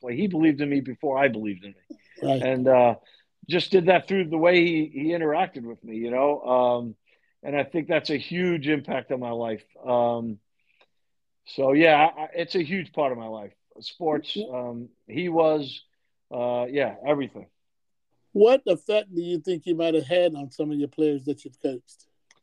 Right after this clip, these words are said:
Speaker 1: Uh, you know, that's a great, great question. Um, I hope, I hope very impactful. Um, you know, uh,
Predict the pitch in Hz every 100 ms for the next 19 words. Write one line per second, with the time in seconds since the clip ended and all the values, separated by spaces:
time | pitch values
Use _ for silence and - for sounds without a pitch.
0 | _ _ _ _ _ _ 147 170 175 180
1 | 180 147 185 185 180 175 202 165 160 165
2 | 135 127 160 185 - 139 127 170 170 -
3 | 165 - 139 123 - 143 143 143 139 135
4 | 113 _ _ - 180 156 190 196 _ _
5 | _ 151 156 147 175 156 160 175 170 156
6 | 175 170 - 208 180 143 135 135 127 _
7 | _ _ _ _ - 156 151 147 156 143
8 | 139 135 135 131